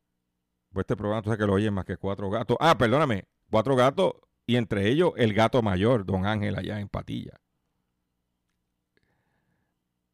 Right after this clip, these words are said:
Un combo de, de fast food ya está por ocho pesos. O si no, te echan poco.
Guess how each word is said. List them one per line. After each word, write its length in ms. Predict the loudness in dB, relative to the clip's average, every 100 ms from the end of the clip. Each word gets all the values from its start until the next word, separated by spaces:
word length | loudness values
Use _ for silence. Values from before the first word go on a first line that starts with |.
| _ _ _ _ _ _ _ _ _ _ _ _ _ _ _ _ _ _ _ _ _ _
Un 140 | -4 0
combo 400 | 2 2 2 4
de, 240 | 4 2
de 240 | 0 -2
fast 300 | 0 -4 -6
food 180 | -6 -2
ya 120 | -2
está 200 | -4 -6
por 240 | -4 0 0
ocho 240 | 0 -4
pesos. 500 | -2 -4 -4 -6 -8 _ _ _ _ _ _ _ _ _ _ _ _ _ _ _ _ _ _ _ _ _ _ _ _ _ _ _ _ _
O 80 | -2
si 200 | 0 0
no, 160 | 0 2
te 120 | 2
echan 260 | 2 -2 -2
poco. 560 | 4 4 4 0 -2